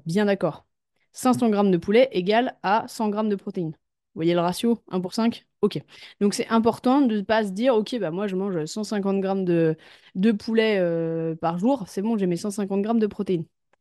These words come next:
Non, non, non, ça ne marche pas comme ça. Donc, attention là-dessus, c'est, euh, une erreur qu'on voit souvent, c'est une erreur que j'ai faite moi-même, euh, parce que personne ne nous explique, hein, soyons honnêtes, on va quand même pas se le cacher, et que donc, c'est pour ça que je, je fais, <laughs> je fais ce petit rappel aujourd'hui,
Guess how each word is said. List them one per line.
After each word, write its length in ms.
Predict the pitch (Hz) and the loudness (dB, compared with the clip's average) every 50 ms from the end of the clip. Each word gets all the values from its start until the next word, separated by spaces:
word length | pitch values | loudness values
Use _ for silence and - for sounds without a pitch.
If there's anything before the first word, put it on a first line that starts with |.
| _ _ _ _ _ _ _ _ _ _ _ _ _ _ _ - | _ _ _ _ _ _ _ _ _ _ _ _ _ _ _ -6
Non, 240 | 156 147 147 143 | -4 -4 -2 -2
non, 200 | 147 165 202 247 | -2 -2 -2 0
non, 220 | 254 233 226 220 220 | 0 0 0 -2 -2
ça 160 | - - 185 | -4 -4 -2
ne 60 | 170 | -2
marche 180 | 165 165 - - | -2 -2 -2 -4
pas 100 | 214 208 | -4 -2
comme 120 | 202 185 | -2 -2
ça. 120 | - - - | -4 -4 -4
Donc, 200 | - - 202 202 - | 0 2 2 2 4
attention 440 | - 262 247 - 262 247 - - 254 | 2 2 4 4 2 2 2 0 0
là-dessus, 360 | 220 196 190 - 285 311 330 - - - - _ | 0 -2 0 2 2 0 0 0 -6 -20 -20 _
c'est, 420 | - - - 240 233 226 202 - | -20 -6 -2 0 0 0 0 0
euh, 220 | - 185 175 175 170 | 0 -2 -2 -2 -2
une 160 | - 190 196 | 0 0 0
erreur 240 | 208 208 220 220 - | 2 0 0 -2 -4
qu'on 140 | - - 180 | -6 -6 -4
voit 100 | 170 160 | -4 -4
souvent, 260 | - - 226 262 403 | -4 -2 -2 -2 -2
c'est 140 | 370 - 214 | -2 -2 -2
une 60 | 185 | 0
erreur 200 | 180 185 202 214 | 2 2 0 0
que 60 | 196 | 0
j'ai 80 | - 175 | -2 -4
faite 260 | - - 175 170 - | -2 -2 -4 -4 -6
moi-même, 440 | 170 170 160 165 170 180 208 262 311 302 - - - - - _ - | -6 -4 -2 0 2 2 2 2 0 -2 -6 -12 -20 -20 -20 _ -8
euh, 600 | - 165 165 160 160 156 156 156 156 156 151 156 | -4 -4 -2 -2 -2 -2 -2 -2 -2 -2 -2 -4
parce 120 | 156 165 - | -4 -4 -6
que 80 | - | -4
personne 300 | 165 165 165 - - 196 | -4 -6 -4 -2 0 0
ne 60 | 190 175 | 2 2
nous 140 | 160 147 | 0 -2
explique, 280 | 147 - - 214 220 208 | -4 -4 -4 -4 -2 0
hein, 120 | 180 180 | 0 -2
soyons 200 | 175 - 170 156 | -2 -2 -2 0
honnêtes, 240 | 151 160 190 196 - | 0 0 -2 -2 -4
on 40 | 165 | -6
va 120 | 151 147 | -6 -6
quand 80 | - 147 | -6 -6
même 80 | 139 143 | -6 -6
pas 80 | 160 | -8
se 80 | - - | -8 -8
le 40 | 151 | -6
cacher, 300 | - 143 - 202 247 254 - - - - - - - | -6 -2 0 0 0 0 -2 -8 -20 -20 -16 -2 2
et 220 | 214 247 285 277 | 4 4 4 4
que 200 | 247 240 233 247 | 2 2 2 2
donc, 280 | 202 202 220 233 - - - | 2 2 2 0 0 -4 -10
c'est 160 | - - - 180 | -12 -10 -10 -10
pour 120 | 180 175 | -8 -4
ça 160 | - 226 226 | -4 -4 -4
que 340 | - - 214 202 214 - - _ - | -2 2 2 4 4 2 0 _ -6
je, 400 | 165 160 160 165 160 165 - - | -6 -4 -2 -2 -2 -2 -4 -4
je 120 | 165 160 | -6 -6
fais, 160 | 147 - 196 190 | -4 -2 -4 -4
<laughs> 100 | - - | -2 -2
je 240 | 214 175 - 165 | -4 -2 -2 -4
fais 160 | 165 175 208 214 | -4 -2 -2 0
ce 120 | 202 196 | 0 0
petit 280 | 170 - 220 - - 220 | 0 -2 -4 -4 -2 -2
rappel 260 | 196 180 185 180 170 | 0 0 0 0 0
aujourd'hui, 360 | 156 147 143 147 165 220 240 | 0 0 0 0 0 0 0